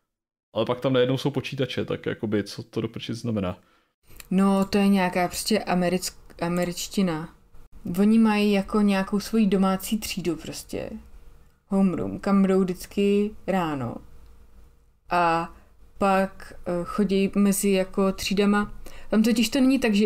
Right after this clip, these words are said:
Speaker 2: by oni měli třídu, ale každý učitel má svoji třídu. A ten učitel se nehýbá a oni jako chodí,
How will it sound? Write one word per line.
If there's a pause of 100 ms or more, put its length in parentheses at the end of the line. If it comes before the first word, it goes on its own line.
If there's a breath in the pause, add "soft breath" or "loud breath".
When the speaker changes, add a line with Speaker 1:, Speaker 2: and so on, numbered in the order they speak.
Speaker 2:
by
oni
měli
třídu, (280 loud breath)
ale
každý
učitel
má
svoji
třídu. (100)
A
ten
učitel
se
nehýbá (600)
a
oni
jako (360)
chodí,